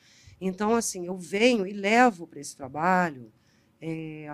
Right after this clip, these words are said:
um desenho muito, ah, é, voltado pra, pra pequenos detalhes, né? Pra, não só pelo grosseiro, era uma época de grupo de extermínio, né? Era uma época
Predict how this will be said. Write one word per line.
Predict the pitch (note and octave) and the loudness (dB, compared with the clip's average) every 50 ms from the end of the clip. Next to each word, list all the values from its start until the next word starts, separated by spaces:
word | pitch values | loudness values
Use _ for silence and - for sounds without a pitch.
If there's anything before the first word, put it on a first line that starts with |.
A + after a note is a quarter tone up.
| D3 C#3 C3 B2+ A#2+ B2+ _ _ _ _ _ _ _ _ _ _ _ _ _ _ _ _ _ _ - _ _ | -12 -12 -12 -16 -18 -20 _ _ _ _ _ _ _ _ _ _ _ _ _ _ _ _ _ _ -20 _ _
um | E3+ F3+ | 2 6
desenho | F#3+ G#3 G#3 F#3+ F3 A3 A3+ A#3 A3 | 8 8 8 6 6 4 6 6 6
muito, | G#3+ G#3 A3 A#3+ C4 B3+ B3 - C4 B3 B3 B3 A#3+ A#3 A3+ A3+ G#3+ G#3 G3 G3 F#3 | 4 4 4 4 4 4 2 0 4 4 6 6 6 4 4 2 2 2 4 4 6
ah, | F3+ F3 E3 D3 C#3+ C#3+ C3+ A#2 A2+ - _ _ _ _ _ _ _ _ _ _ _ _ | 6 4 2 0 -4 -10 -14 -14 -16 -18 _ _ _ _ _ _ _ _ _ _ _ _
é, | - E3+ E3+ E3 E3+ E3 E3 E3 D#3+ D#3 D#3 D#3 D3+ D3 D3 C3 | -8 -6 -4 -2 -2 -2 -2 -2 -4 -6 -8 -8 -8 -8 -8 -10
voltado | D3 E3+ F#3 E3+ F#3 F3 - G#3+ G3 G3+ G3+ G#3+ G#3 F3+ A3+ G#3+ - _ _ _ _ _ _ _ _ | -10 -12 -12 -12 -12 -4 0 4 4 6 6 4 2 -2 -8 -14 -16 _ _ _ _ _ _ _ _
pra, | G#3 G#3 G3+ G3+ G3 G3 F#3+ F#3+ F#3 F#3 F3+ E3+ - _ _ _ _ _ _ _ _ _ _ _ _ _ _ | 2 4 4 6 6 6 6 4 4 4 2 0 -4 _ _ _ _ _ _ _ _ _ _ _ _ _ _
pra | - G#3+ G#3+ G#3 | 2 4 4 4
pequenos | - A3+ G#3+ - A3+ A3 A3 G#3 - | 4 2 2 4 4 4 4 2 2
detalhes, | G3+ G3 G3 - G3+ F#3 F3+ F3 F3 E3+ E3 D3+ C#3 C3 B2 B2 B2+ | -2 -4 -2 2 4 6 6 6 6 4 2 -2 -6 -12 -12 -14 -12
né? | C#3 D3 D3+ E3+ F3+ F3+ F3+ F3+ F3+ F3 - | -12 -8 -4 -4 -2 0 0 0 -2 -4 -6
Pra, | - D#3+ D3 D3 C#3+ C#3+ C#3 C3+ - _ _ _ _ _ _ _ | -8 -6 -6 -6 -6 -8 -10 -12 -14 _ _ _ _ _ _ _
não | - G3 G#3+ A#3+ C4 | -4 2 4 4 4
só | B3 - - A3 F#3+ F#3 - _ _ _ _ _ _ _ _ | 2 2 2 2 2 2 2 _ _ _ _ _ _ _ _
pelo | - F#3 F3+ | -2 -2 -2
grosseiro, | F3 F3+ E3+ D#3+ - - - F#3+ F#3 F3+ F3 E3 D#3+ | -2 -6 -6 -4 -4 -4 -4 -4 -4 -4 -4 -4 -4
era | D#3+ D#3 | -4 -6
uma | D#3+ F3 G3 | -6 -2 0
época | A#3+ C#4 - E4+ | 0 0 0 -4
de | - C#4 | -6 -8
grupo | - A#3 - A3+ | -8 -10 -10 -10
de | F3 | -10
extermínio, | F3 - - C#3+ B2+ C#3+ C#3+ C#3+ D#3 D#3+ F3 F3+ F3+ F3 D#3+ D3 C#3 C#3 C#3 B2 - _ _ _ _ _ _ | -10 -10 -12 -12 -14 -14 -12 -10 -10 -8 -8 -8 -8 -8 -10 -12 -14 -16 -18 -18 -20 _ _ _ _ _ _
né? | D3+ D#3+ E3+ F#3 G3+ G3 F3+ E3 | -6 -4 -2 0 0 -2 -2 -4
Era | D3+ D#3+ | -6 -10
uma | D#3 D#3 D#3 | -14 -14 -14
época | D#3 D#3+ - _ _ B3+ B3+ B3 A3+ G3+ F#3 F3 E3 D#3+ | -16 -18 -20 _ _ -2 0 0 0 0 -2 -2 -4 -8